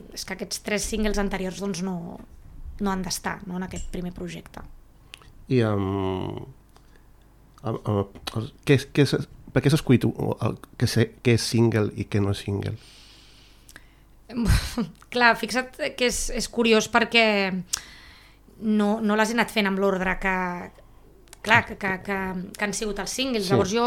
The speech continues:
Speaker 1: en un primer moment, quan vaig escriure fa més temps Trueno, m'agradava molt, és una cançó funky, així molt, molt ritme, la lletra m'agrada moltíssim. Crec que el que et dic, parla d'això, no? De quan dices,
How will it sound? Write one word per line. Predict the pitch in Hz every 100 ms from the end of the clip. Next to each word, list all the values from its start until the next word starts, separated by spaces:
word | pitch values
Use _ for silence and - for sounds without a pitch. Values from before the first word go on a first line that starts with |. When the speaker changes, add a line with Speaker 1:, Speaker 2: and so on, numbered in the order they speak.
| 233 226
Speaker 1:
en | 220
un | 220
primer | 226 233 226
moment, | 214 226 233 226 208 - - -
quan | 202 202
vaig | 214
escriure | - 226 208
fa | 214 208
més | 196 -
temps | 214 214 -
Trueno, | 226 233 233 220 277
m'agradava | 214 233 - 190 185 196 202
molt, | 208 240 240 220
és | 190
una | 190
cançó | 170 185
funky, | - 220 214 202
així | - 208
molt, | 202 190 190 233 - - - 220 - -
molt | 202 190
ritme, | 233 247 233 220 214
la | 196
lletra | 196 214 208
m'agrada | 208 202 208 196 196
moltíssim. | 196 180 - 277 - 233 233 220 - - - - -
Crec | 233 226
que |
el | 247
que | 202
et | 233
dic, | -
parla | - 214 220
d'això, | - 214
no? | 208 240
De | 214
quan | 208 202
dices, | 196 202 196